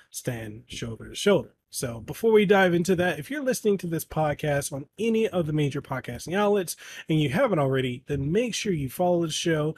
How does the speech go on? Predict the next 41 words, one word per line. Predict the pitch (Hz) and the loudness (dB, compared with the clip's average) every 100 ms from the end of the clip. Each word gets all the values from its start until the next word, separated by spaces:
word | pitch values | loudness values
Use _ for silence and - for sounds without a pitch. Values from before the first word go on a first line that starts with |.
| - - | -12 -16
share | - 240 | 0 6
it | 233 | 6
around | 208 190 170 | 8 6 4
someone | 170 160 151 | 2 2 2
else, | 147 131 - | 0 -2 -4
and | 175 156 | -2 0
leave | 147 135 | 0 -2
a | 131 | -4
rating | 123 127 123 120 | -2 -2 -4 -6
and | 104 | -10
a | |
comment. | - 190 202 120 95 _ | -8 0 2 0 -6 _
If | 156 147 | -10 -4
you're | 170 | -2
watching | 156 190 220 - 196 | -2 -4 -4 0 2
this | 185 175 | 2 0
on | - 135 127 | -4 -6 -4
YouTube, | 160 247 220 226 226 226 202 - - | -4 -4 -2 -2 -2 -2 -6 -12 -10
then | - | 2
make | 220 226 | 4 4
sure | 190 | 2
you | 151 | 0
like | 127 151 165 | 0 -2 -2
the | 160 | -4
video, | 147 151 151 151 | -4 -2 -4 -6
share | - 208 226 214 | -2 2 2 2
the | |
video | 170 165 156 151 | 2 0 0 0
around, | 135 143 143 147 | 0 0 0 -2
as | - 135 | -6 -10
well | 143 139 | -8 -8
as | 131 | -8
comment | - 143 135 131 143 | -6 -4 -2 -6 -8
and | 147 135 | -8 -6
let | 143 139 | -6 -6
me | 135 135 | -6 -6
know | 135 123 123 | -6 -6 -8
what | 117 117 - | -10 -14 -14
your | 113 | -14
feedback | - 240 156 107 - | -2 -2 -2 -8 -12
is. | 104 - - | -18 -16 -18